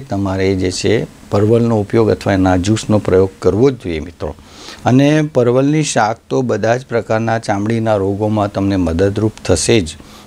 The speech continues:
એટલે એ ખાવાનું રાખજો, કારણ કે પિત્તના આધિક્યને કારણે ચામડીના રોગોનો પ્રાદુર્ભાવ થતો જે વધતા ક્રમે હોય છે.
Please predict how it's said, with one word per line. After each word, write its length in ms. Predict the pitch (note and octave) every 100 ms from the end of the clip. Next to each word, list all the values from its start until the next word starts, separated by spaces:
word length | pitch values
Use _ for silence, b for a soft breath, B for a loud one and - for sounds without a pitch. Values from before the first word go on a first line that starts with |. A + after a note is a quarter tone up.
| - G#2
એટલે 300 | F#2+ A2+ A2+
એ 300 | A#2 A2+ B2+
ખાવાનું 540 | - G2+ G#2+ A2+ A2
રાખજો, 440 | F#2+ G2 G#2 C#3
કારણ 320 | C#3+ A2+ G#2 A2+
કે 100 | A2
પિત્તના 480 | A#2 - B2 A2+
આધિક્યને 640 | G2+ F#2+ A2+ - A#2 A2+ A2
કારણે 540 | G#2 F#2 F#2+ F#2 G#2+
ચામડીના 520 | B2 F#2+ G2 G2 G2 F2+
રોગોનો 480 | F2 F2+ G2 G#2
પ્રાદુર્ભાવ 600 | G2 F2+ E2+ F#2+ F2+ F2
થતો 400 | G2 F#2+ - F#2
જે 120 | F#2 F#2
વધતા 420 | E2 E2 - A2+
ક્રમે 300 | F#2+ G2 F2
હોય 220 | E2 D#2+
છે. 380 | - D#2 D#2